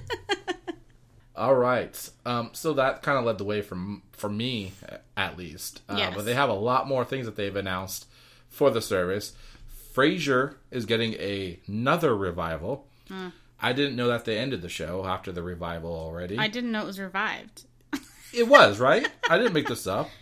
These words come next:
Speaker 2: You might be right. I'm
Speaker 1: Unless it's a different show that he had.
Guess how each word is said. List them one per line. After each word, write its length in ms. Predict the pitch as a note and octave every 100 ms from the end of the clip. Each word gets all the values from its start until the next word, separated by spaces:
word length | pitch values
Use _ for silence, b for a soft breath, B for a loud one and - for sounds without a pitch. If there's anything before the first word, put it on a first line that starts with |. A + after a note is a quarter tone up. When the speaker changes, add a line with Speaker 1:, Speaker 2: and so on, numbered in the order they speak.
| -
Speaker 2:
You 180 | B3+ F4
might 200 | G#4 F4
be 80 | B3+
right. 260 | B3 F#3 -
I'm 60 | G#3+
Speaker 1:
Unless 180 | D#3
it's 140 | D#3+ C#3
a 60 |
different 580 | G2 - E3+ D#3+ C3+ -
show 320 | - A#2 G#2
that 220 | F#2+ E2+ -
he 260 | A2 F#2+
had. 480 | F2+ F2+ E2 F2+ A#2+